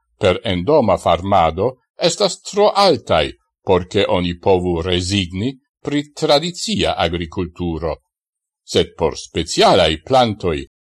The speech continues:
ekzemple por medicinaj herboj, ekzistas sufiĉe granda potencialo por endoma farmado. Do, la nova metodo de kultivado de plantoj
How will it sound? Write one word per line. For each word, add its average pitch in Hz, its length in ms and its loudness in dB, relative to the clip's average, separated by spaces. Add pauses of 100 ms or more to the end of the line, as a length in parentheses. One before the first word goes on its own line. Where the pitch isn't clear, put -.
(180)
ekzemple 90 680 -2
por 80 300 0 (140)
medicinaj 82 880 -2
herboj, 113 560 0 (460)
ekzistas 170 640 -4
sufiĉe 185 460 -4
granda 185 500 -2
potencialo 104 1000 0 (360)
por 90 220 2
endoma 117 600 2
farmado. 76 760 -2 (640)
Do, 101 160 4 (140)
la 82 200 0
nova 107 380 2
metodo 90 600 0
de 85 160 -2
kultivado 98 720 -2
de 80 160 -6
plantoj 85 600 -2